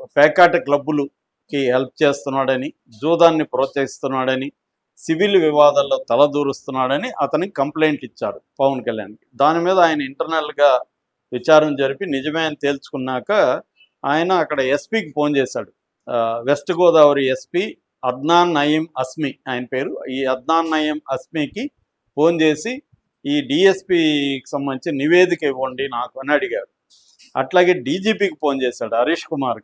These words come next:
గుప్తాకి ఫోన్ చేసి దీని మీద నివేదిక కావాలని చెప్పాడు. ఇది ఇప్పుడు ఒక గొడవ క్రియేట్ అయింది. అంటే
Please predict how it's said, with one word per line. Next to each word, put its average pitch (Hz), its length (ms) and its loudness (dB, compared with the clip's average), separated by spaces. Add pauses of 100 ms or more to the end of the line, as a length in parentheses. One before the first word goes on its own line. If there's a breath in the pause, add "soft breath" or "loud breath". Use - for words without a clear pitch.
(220)
గుప్తాకి 131 500 -2 (200)
ఫోన్ 165 220 2
చేసి 156 240 0
దీని 156 260 -4
మీద 165 120 2
నివేదిక 165 440 -2 (140)
కావాలని 139 460 2
చెప్పాడు. 107 340 -6 (520)
ఇది 175 220 -4
ఇప్పుడు 208 500 2 (400)
ఒక 139 300 -2
గొడవ 165 420 4
క్రియేట్ 156 440 0
అయింది. 110 280 -6 (200)
అంటే 208 480 -2